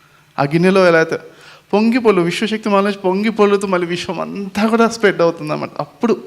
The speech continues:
ఒక ఏకత్వం అర్థమవుతుంది, మనమే విశ్వశక్తి అర్థమవుతున్నాం, అర్థమవుతుంది. ఓకేనా? ఇలా డ్యాన్స్ చేసేటప్పుడు ఈ భావనతో చేయాలి. పొంగి పొర్లుతున్నట్టుగా ఆనందం పంచుకుంటూ పెంచుకుంటూ అలా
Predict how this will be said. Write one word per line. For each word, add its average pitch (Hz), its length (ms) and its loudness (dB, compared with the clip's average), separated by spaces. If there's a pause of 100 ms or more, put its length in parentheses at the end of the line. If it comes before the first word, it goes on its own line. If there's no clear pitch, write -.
(340)
ఒక 165 120 -4
ఏకత్వం 165 480 -2
అర్థమవుతుంది, 135 540 -2
మనమే 160 320 2
విశ్వశక్తి 170 540 -2
అర్థమవుతున్నాం, 135 760 0 (240)
అర్థమవుతుంది. 131 580 -4 (480)
ఓకేనా? 233 220 -4 (680)
ఇలా 180 120 4
డ్యాన్స్ 202 440 4
చేసేటప్పుడు 214 360 0
ఈ 196 120 4
భావనతో 196 540 4 (100)
చేయాలి. 139 280 2 (1200)
పొంగి 160 540 -2
పొర్లుతున్నట్టుగా 180 760 0
ఆనందం 180 440 2
పంచుకుంటూ 185 720 -2
పెంచుకుంటూ 180 540 -2
అలా 180 640 0